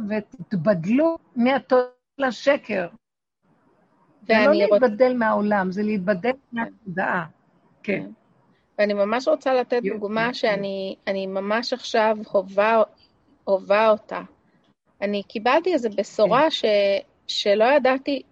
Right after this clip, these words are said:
Speaker 2: שהייתי בשוק ממנה בשבוע שעבר, מקרובת משפחה, על משהו שקשור לתוך, למשפחה שלנו, אבל קשור לעבר הרחוק, לא לעכשיו.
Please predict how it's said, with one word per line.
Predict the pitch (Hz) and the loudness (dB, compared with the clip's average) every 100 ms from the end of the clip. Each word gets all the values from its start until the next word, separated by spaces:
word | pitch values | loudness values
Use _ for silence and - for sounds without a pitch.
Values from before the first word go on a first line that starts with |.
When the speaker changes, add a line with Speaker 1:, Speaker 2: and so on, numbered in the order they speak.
| _ | _
Speaker 2:
שהייתי | - 226 294 | -4 -2 -2
בשוק | 220 196 - 247 233 - | -4 -6 -4 -4 -4 -6
ממנה | 220 196 196 190 190 | -8 -6 -4 -6 -8
בשבוע | 185 - 190 185 190 | -8 -8 -2 -2 -2
שעבר, | - 185 180 175 156 185 254 - _ _ _ _ _ _ _ 196 | -2 -4 -4 -6 -8 -8 -10 -14 _ _ _ _ _ _ _ -10
מקרובת | 196 190 190 - 196 190 196 196 220 | -6 -6 -8 -4 -2 0 0 -2 -8
משפחה, | 202 - - - 269 254 | -12 -12 -14 -6 0 2
על | 208 | 2
משהו | 208 208 - | 0 -4 -4
שקשור | 226 - 196 - 214 202 202 | -6 -6 -8 -4 -2 2 2
לתוך, | 185 - 202 - - | 0 0 -2 -4 -8
למשפחה | 190 190 - - - 190 185 | -8 -8 -14 -16 -8 -6 -4
שלנו, | - 185 190 240 285 | -2 0 0 2 2
אבל | 220 | 0
קשור | 220 196 247 220 | -4 -6 -2 0
לעבר | 208 190 175 196 208 | 0 0 0 -2 -2
הרחוק, | 196 175 - 208 208 _ - _ _ _ _ - | -6 -8 -2 0 0 _ -20 _ _ _ _ -4
לא | 196 202 | 4 6
לעכשיו. | 208 190 - - - 180 | 6 0 -6 -12 -10 -10